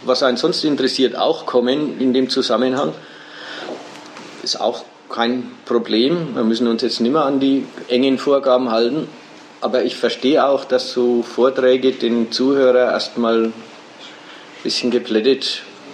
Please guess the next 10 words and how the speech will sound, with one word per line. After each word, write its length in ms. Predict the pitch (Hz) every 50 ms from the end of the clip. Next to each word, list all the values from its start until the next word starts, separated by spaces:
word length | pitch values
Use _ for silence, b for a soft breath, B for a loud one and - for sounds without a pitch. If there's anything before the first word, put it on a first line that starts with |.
| - -
zurücklassen. 680 | - - 110 107 113 110 131 131 127 131 135 156 151 139
Und 140 | 123 110 110
jetzt 220 | 104 - - -
hat 100 | 101 107
er 80 | 117 90
alles 260 | 113 107 104 - -
gesagt 320 | - - 104 - - -
gekriegt 320 | - 127 131 127 - - 117
und 120 | 113 110
dann 260 | 107 104 101 101 107